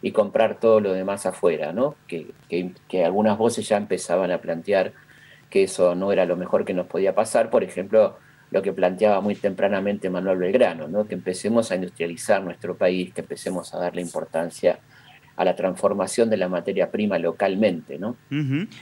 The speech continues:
Speaker 2: Eh, ¿y por qué pasó tanto tiempo entre aquel, mm, aquella revolución de mil ochocientos diez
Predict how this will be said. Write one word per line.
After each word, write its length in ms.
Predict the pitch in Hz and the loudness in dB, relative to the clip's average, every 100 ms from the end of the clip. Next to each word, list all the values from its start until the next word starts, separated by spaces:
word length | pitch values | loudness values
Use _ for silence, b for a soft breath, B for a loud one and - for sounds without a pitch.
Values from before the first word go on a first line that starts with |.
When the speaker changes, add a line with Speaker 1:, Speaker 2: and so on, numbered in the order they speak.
| B | B
Speaker 2:
Eh, 120 | 151 | -2
¿y 100 | 202 | -2
por 120 | 185 | -4
qué 100 | 226 | -4
pasó 280 | 302 262 214 | -2 -2 0
tanto 340 | 202 196 175 131 | 2 2 0 2
tiempo 500 | 180 196 175 185 - - | 2 2 0 0 -2 -2
entre 360 | 135 135 139 131 | -2 0 0 0
aquel, 400 | 120 180 180 - B B | 2 0 0 -4 B B
mm, 160 | 131 120 - | -2 -2 -4
aquella 340 | 123 117 160 160 | -6 -4 -2 0
revolución 640 | 147 139 127 202 190 143 | 0 0 2 2 4 2
de 100 | 127 | 0
mil 120 | 135 | 0
ochocientos 440 | 135 127 151 143 127 | -2 -2 -2 -2 0
diez 320 | 151 202 | 0 0